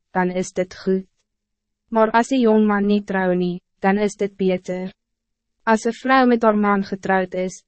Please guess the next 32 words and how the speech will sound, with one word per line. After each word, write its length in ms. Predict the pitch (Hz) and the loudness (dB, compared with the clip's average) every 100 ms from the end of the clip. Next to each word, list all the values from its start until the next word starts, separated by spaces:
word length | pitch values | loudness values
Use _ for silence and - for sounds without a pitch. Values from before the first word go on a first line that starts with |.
| _ | _
dan 200 | 190 190 | -2 0
mag 200 | 196 202 | 2 0
sy 180 | - 196 | 0 0
hom 180 | 185 180 | 0 2
nie 140 | 190 | 2
los 360 | 196 190 185 - | 4 2 0 -2
nie. 240 | 170 175 - _ _ _ _ _ _ | -4 -6 -12 _ _ _ _ _ _
Maar 200 | 220 226 | 0 4
as 140 | 247 | 2
die 120 | - 254 | 2 2
man 300 | 214 202 202 | 4 2 0
sterf, 560 | - 190 190 185 - _ _ - | -2 -6 -4 -6 -10 _ _ -6
dan 160 | 202 | -4
kan 180 | 202 226 | -2 -2
sy 200 | - 226 | 0 0
weer 260 | 196 196 196 | 2 0 2
met 180 | 214 | 0
enige 360 | 240 240 247 262 | 2 2 0 -2
iemand 440 | 247 208 196 185 | -2 0 0 -2
trou, 380 | - 175 170 185 - _ _ | -4 -4 -2 -4 -10 _ _
maar 180 | 185 175 | 0 2
dit 180 | 180 | 0
moet 180 | 208 220 | 0 0
iemand 380 | 226 226 208 190 | 2 2 2 2
wees 320 | 175 160 160 | 0 0 0
wat 200 | - 180 | -4 -4
ook 200 | 202 214 | -2 -2
in 80 | 208 | 0
die 140 | 185 185 | 0 2
Heere 240 | 175 175 | 0 0
Jezus 520 | 175 175 175 175 175 - | -2 -2 -4 -4 -8 -8
glo. 300 | 156 139 | -8 -6